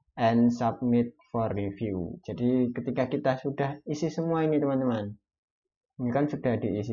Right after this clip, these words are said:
semua dan sudah terisi, kita tinggal klik saja yang save and submit for review. Oke, di sini kita langsung saja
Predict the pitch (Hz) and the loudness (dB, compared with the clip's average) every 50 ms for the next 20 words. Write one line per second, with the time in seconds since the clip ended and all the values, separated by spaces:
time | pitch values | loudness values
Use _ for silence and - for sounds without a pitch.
0 | 107 - 110 101 98 98 95 95 98 101 107 110 117 123 131 135 - 120 104 101 | -6 -4 -4 -2 -2 0 0 -2 -2 -2 -2 -2 -2 -2 -4 -2 -4 -4 -4 -4
1 | 98 98 110 120 - - 135 120 - 139 135 127 135 131 - 123 127 123 - - | -4 -6 -6 -10 -8 -8 -6 -2 0 -2 0 0 -2 -2 -2 -2 -4 -4 -2 2
2 | 127 127 135 156 196 240 - - _ _ _ _ _ _ _ _ - 160 147 151 | 2 4 4 4 2 0 -2 -6 _ _ _ _ _ _ _ _ -2 -2 -2 0
3 | - 185 190 185 - - 160 156 151 147 143 139 143 139 147 160 170 - - - | -2 -2 -4 -4 -4 -2 0 2 2 2 4 4 2 2 2 0 -2 -6 -2 0
4 | 147 151 147 147 - - 147 135 127 - - - 143 143 143 139 139 131 123 120 | 2 2 2 0 -4 -4 -4 -4 -4 -6 -2 -2 0 0 0 0 2 4 4 4
5 | 120 123 127 135 135 135 135 147 - - _ - - - - 127 135 139 139 - | 4 4 2 2 0 0 -2 -4 -8 -14 _ -18 -8 -2 0 2 2 2 2 -2
6 | - - - 113 113 117 113 113 110 113 - - 113 110 - - 113 110 110 107 | -12 -10 -8 -6 -2 -2 -2 -2 -2 -6 -6 -6 -8 -8 -6 -8 -6 -6 -6 -8
7 | - - - 107 101 98 101 98 98 107 98 90 85 90 104 104 104 - _ - | -8 -6 -4 -2 -2 0 -2 -4 -2 -2 -4 -4 -4 -4 -6 -8 -8 -10 _ -4
8 | 131 131 127 127 131 120 120 120 127 135 127 131 123 135 127 127 123 120 117 117 | -2 -2 -2 -2 -2 -2 0 0 0 0 -2 -4 -2 0 0 0 0 0 -2 -2
9 | - - 123 117 - 117 113 110 - - 139 139 139 | -2 -4 -6 -4 -4 -4 -6 -6 -2 0 2 2 2